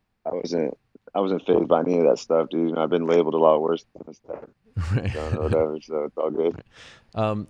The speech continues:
Speaker 2: so it's interesting because your Bellator career didn't get off on the right foot, but you fought some killers and you took fights on short notice. I mean, you fought the best of the best, Pitbull, et cetera. But now you're really putting everything together. You've looked very good as of late. We're looking at your last five fights, uh, won 'em all.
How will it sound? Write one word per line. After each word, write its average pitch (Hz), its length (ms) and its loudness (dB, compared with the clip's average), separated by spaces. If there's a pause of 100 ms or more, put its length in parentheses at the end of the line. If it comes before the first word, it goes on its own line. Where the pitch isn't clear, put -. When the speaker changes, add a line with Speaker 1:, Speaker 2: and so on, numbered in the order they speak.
(140)
Speaker 2:
so 151 240 -2
it's 147 140 -6
interesting 165 340 -4
because 127 300 -4
your 135 100 -2
Bellator 165 420 -2
career 160 380 -2
didn't 135 320 -4
get 120 160 -2
off 117 220 -2
on 113 80 -2
the 107 80 -4
right 107 180 -2
foot, 117 240 -4
but 110 80 -2
you 104 100 -2
fought 120 300 -4
some 98 160 -8
killers 117 500 -2
and 98 120 -2
you 95 80 -2
took - 160 -6
fights 107 240 -4
on 98 100 -4
short 98 240 -4
notice. 113 340 -4
I 107 60 -6
mean, 104 140 -4
you 101 40 -2
fought 120 200 -4
the 92 80 -6
best 104 260 -6
of 92 60 -8
the 87 80 -6
best, 117 280 -2
Pitbull, 104 320 -4
et 92 80 -6
cetera. 104 320 -2 (300)
But 113 100 -2
now 143 440 0
you're 117 240 -4
really 127 240 0
putting 120 280 -4
everything 113 300 -4
together. 110 460 -2
You've 101 200 -4
looked 101 160 -2
very 113 200 -2
good 110 120 -4
as 104 100 -4
of 104 100 -8
late. 107 100 0
We're 101 140 -4
looking 107 240 -4
at 98 80 -4
your 98 80 -2
last 104 240 -2
five 101 200 -2
fights, - 600 -6
uh, 90 260 -2
won 104 240 -2
'em 104 140 -2
all. 110 300 0